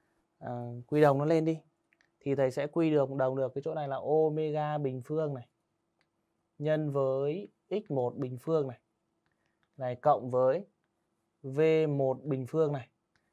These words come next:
Thì cái này sẽ bằng omega bình phương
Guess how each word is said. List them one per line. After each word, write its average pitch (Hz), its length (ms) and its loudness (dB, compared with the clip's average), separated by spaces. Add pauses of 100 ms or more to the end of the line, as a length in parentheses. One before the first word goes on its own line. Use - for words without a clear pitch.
(160)
Thì 135 120 -8
cái 139 100 -2
này 139 160 -2
sẽ 147 160 -6
bằng 127 420 -4 (760)
omega 151 1000 0 (380)
bình 131 280 -4
phương 156 360 2